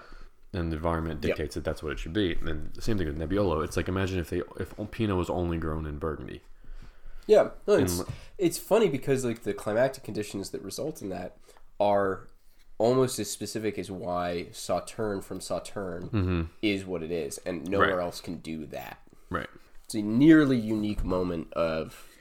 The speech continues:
Speaker 2: uh, combination of soil and, and weather throughout
Speaker 1: Yeah.
Speaker 2: the year.
Speaker 1: Yeah, I mean, and I've had some,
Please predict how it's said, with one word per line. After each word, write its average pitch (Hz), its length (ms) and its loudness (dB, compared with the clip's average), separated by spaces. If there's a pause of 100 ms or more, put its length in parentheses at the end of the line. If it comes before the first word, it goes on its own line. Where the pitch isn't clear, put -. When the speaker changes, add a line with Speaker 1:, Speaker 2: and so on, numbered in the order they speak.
(100)
Speaker 2:
uh, 80 340 -2
combination 90 580 0
of - 200 -12 (560)
soil 87 680 0
and, 71 460 -8 (300)
and 73 360 -4
weather 71 300 -10 (720)
throughout 78 200 0
Speaker 1:
Yeah. 82 100 4
Speaker 2:
the 73 120 -6
year. - 140 -10 (680)
Speaker 1:
Yeah, 101 200 -2
I - 20 -2
mean, 110 160 2
and 107 80 6
I've 127 160 6
had 123 160 -2
some, 98 300 0